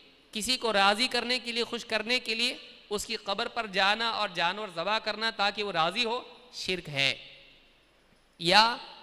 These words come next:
औलाद के लिए जाना, रात के अंधेरे में कहीं कब्रिस्तान में या किसी पुल के नीचे जाकर जानवर ज़बह करना जिन्नात को राज़ी करने के लिए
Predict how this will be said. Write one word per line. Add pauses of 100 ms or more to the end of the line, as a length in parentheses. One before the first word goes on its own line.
(600)
औलाद
के
लिए
जाना, (240)
रात
के
अंधेरे
में
कहीं
कब्रिस्तान
में
या
किसी
पुल
के
नीचे
जाकर (360)
जानवर
ज़बह
करना
जिन्नात
को
राज़ी
करने
के
लिए